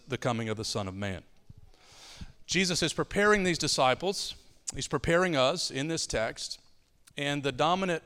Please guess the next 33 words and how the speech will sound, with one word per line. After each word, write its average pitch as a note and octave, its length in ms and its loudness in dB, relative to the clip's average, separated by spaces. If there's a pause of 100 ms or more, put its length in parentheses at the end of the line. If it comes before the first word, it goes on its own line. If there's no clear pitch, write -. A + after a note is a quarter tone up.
lo-, D#3 240 0
uh, C3 200 0
note D3+ 500 2
is B2+ 160 -4
not D3+ 440 0 (260)
speculation D#3 880 0
about G2+ 260 0
the A2 80 -8
future, A2 380 -6
but A#2 220 -4
readiness A#2 720 0 (920)
and A2+ 160 -8
faithfulness. - 840 -2 (680)
The B2 80 -6
disciples D#3 440 2
could D3 140 -4
never E3 260 2
turn F3+ 240 2
to D#3 60 -2
Jesus D3 540 -2 (320)
and C#3 120 -2
say, C#3+ 380 2
"You C#3 120 2
could D#3+ 160 0
have C3+ 100 -2
told C#3 240 2
me, G#2+ 100 -4
bro." G#2 320 -6 (1000)
No, B2 360 0
Jesus B2 420 -2
is - 100 -6
telling A#2+ 340 2
them, F2 120 -10